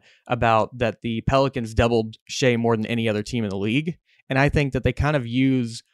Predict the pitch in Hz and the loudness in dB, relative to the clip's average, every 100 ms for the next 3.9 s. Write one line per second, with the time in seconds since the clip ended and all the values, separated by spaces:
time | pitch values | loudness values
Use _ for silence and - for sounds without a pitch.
0 | _ - 147 139 131 120 120 117 117 120 | _ -4 2 4 4 2 -2 -2 0 0
1 | 117 - 127 123 107 - - 110 120 127 | 0 -6 -4 -4 -4 -10 -2 0 0 -2
2 | 117 - 113 123 117 110 104 110 104 104 | -2 0 2 2 -2 -4 -2 0 0 -2
3 | 107 107 110 104 101 101 107 127 160 | -4 -4 -4 -4 -2 0 0 2 0